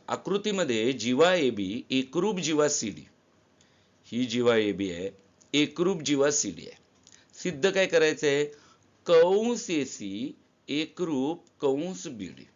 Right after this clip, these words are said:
ठीक आहे? एवढं कळतंय तुम्हाला? सोडूया. जीवा एबी एकरूप जीवा सीडी, ही जीवा एबी आहे, ती एकरूप जीवा सीडी. जीवा म्हणजे काय, हे आपल्याला मागच झालंय, वर्तुळावरची दोन टोके जोडणारा जो रेषाखंड असतो,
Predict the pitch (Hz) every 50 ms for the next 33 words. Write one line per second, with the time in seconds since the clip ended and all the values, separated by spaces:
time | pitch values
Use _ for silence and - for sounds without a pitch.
0 | _ _ _ _ - 196 190 190 156 - - - _ _ _ _ _ _ _ _
1 | _ 113 120 127 135 143 - 143 139 135 151 156 156 147 143 117 90 87 _ _
2 | _ _ _ _ _ _ _ _ _ _ _ _ _ _ _ _ _ _ _ _
3 | _ _ _ _ _ _ _ _ _ _ _ _ _ _ _ - - - 147 120
4 | 92 82 - - - _ _ - - _ _ _ _ _ - - _ _ _ _
5 | _ _ _ _ - 113 123 131 135 135 135 131 127 123 131 127 123 117 - 131
6 | 123 110 101 107 110 113 113 113 - 92 78 73 73 - - _ _ _ - -
7 | 120 127 127 113 101 110 101 104 98 - - 104 95 95 90 87 95 90 82 82
8 | 92 113 - - - - _ _ _ _ - 127 123 - - - 120 117 117 -
9 | 123 120 131 127 117 110 113 107 110 123 120 - - - - - - 135 120 92
10 | 82 - - - - - - - 87 95 110 110 120 120 117 117 117 113 120 117
11 | 113 117 120 120 110 113 110 - 107 110 113 117 113 113 110 107 104 113 113 104
12 | 104 110 110 113 117 110 104 95 85 - 104 104 107 107 104 101 98 101 - 113
13 | 110 101 98 104 104 104 101 - 98 - 110 104 101 101 98 98 101 104 98 98
14 | 95 101 101 98 92 85 98 104 107 107 98 92 95 98 92 - - - 113 127
15 | 127 -